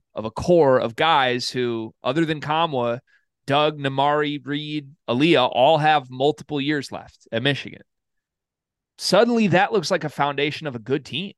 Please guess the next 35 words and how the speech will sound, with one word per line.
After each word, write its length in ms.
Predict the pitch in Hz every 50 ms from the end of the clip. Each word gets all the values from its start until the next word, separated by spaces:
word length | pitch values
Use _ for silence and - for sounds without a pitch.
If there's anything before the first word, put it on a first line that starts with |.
| _ _ _ _ _ -
right? 320 | - 120 127 156 220 - - _ _ _
Like, 420 | - 135 123 123 120 117 - - - _ _ _ _ _ _ _ _
if 160 | - 156 147
there 160 | - 190 185 185
wasn't 380 | 160 185 214 214 185 226 220 -
a 60 | 170
gaping 580 | 151 127 117 - 151 170 196 185 - 196 175
hole 360 | 156 135 147 165 180 170 165 156
at 120 | 147 -
the 120 | - 135
three, 500 | 120 - - 233 262 208 120 95 92 - _ _ _ _ _ _ _ _
I 120 | - 143 147
think 200 | 143 170 190 170
that's 240 | - 180 - - -
the 120 | - 202
foundation 600 | - - 185 175 156 143 156 175 160 - - 156
of 100 | 143 131
a 80 | 139 127
really 420 | 117 120 123 135 143 139 139 139
good 200 | 127 135 131 120
basketball 540 | 120 123 127 135 131 - - 123 - 117 117
team 240 | - 120 117 113 113
in 100 | 113 110
the 60 | 107
Big 180 | 104 107 98
Ten. 280 | - - 113 80 60 -
Maybe 240 | - - 127 143 185
not 240 | 185 175 160 156 147
a 40 | 131
national 520 | 131 135 143 143 - - - 151 123 113 _ -
title 340 | - - 160 196 208 156 123
contender, 540 | - - 110 104 - 107 104 101 110 110
but, 180 | 113 110 123 110
like, 220 | 113 113 113 -
a, 320 | 123 117 110 110 110 113